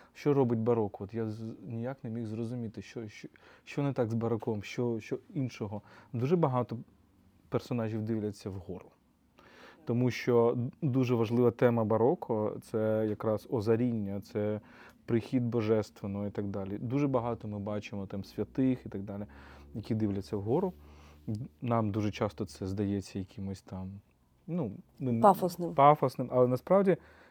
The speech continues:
Speaker 1: бароко відкриває вертикальну перспективу. Так?
Speaker 2: Так,
Speaker 1: Тобто не
Speaker 2: вертикальну
Speaker 1: горизонтальну
Speaker 2: перспективу.
Speaker 1: перспективу, а вертикальну перспективу. І це насправді дуже, дуже цікаво.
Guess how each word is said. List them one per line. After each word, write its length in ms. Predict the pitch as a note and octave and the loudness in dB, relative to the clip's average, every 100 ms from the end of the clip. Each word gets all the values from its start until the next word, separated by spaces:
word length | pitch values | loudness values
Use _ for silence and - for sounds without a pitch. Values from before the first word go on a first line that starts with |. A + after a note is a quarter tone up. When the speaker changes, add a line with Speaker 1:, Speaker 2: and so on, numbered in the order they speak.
| _ _ | _ _
Speaker 1:
бароко 380 | A#2 A#2 B2+ C3 | 0 2 2 2
відкриває 600 | B2 - A#2+ A#2 A#2 A2+ - | 0 0 2 4 4 2 -2
вертикальну 600 | A#2 A2 G#2+ - G#2+ G#2 | -4 -2 -4 -2 -2 -2
перспективу. 560 | F#2+ - _ _ - - _ _ _ _ | -8 -14 _ _ -20 -20 _ _ _ _
Так? 100 | G#2 | -8
Speaker 2:
Так, 140 | D3 C3 | -8 -4
Speaker 1:
Тобто 60 | E3+ | -2
не 20 | |
Speaker 2:
вертикальну 320 | E3 B2 E3+ | 0 4 6
Speaker 1:
горизонтальну 600 | - B2+ C3+ C3 D3+ C#3+ | 6 4 4 6 6 4
Speaker 2:
перспективу. 640 | B2 A#2+ - B2+ - A2+ G#2+ | 0 -4 -8 -12 -6 -6 -6
Speaker 1:
перспективу, 20 | - - - | -10 -20 -8
а 60 | A2 | 0
вертикальну 600 | A2 A2 A2 B2+ A#2+ G#2 | 0 0 0 0 0 -4
перспективу. 580 | G#2+ - G2 - G2+ G#2 | -10 -12 -12 -8 -8 -8
І 40 | |
це 160 | - B2 | -4 -2
насправді 420 | A#2 - A#2+ A2+ | 0 6 6 6
дуже, 460 | A2+ A#2+ A2+ A2+ | 2 0 2 2
дуже 280 | A2 A#2 A2+ | 2 0 0
цікаво. 520 | - - D3 C#3 G#2+ | -2 -2 2 2 0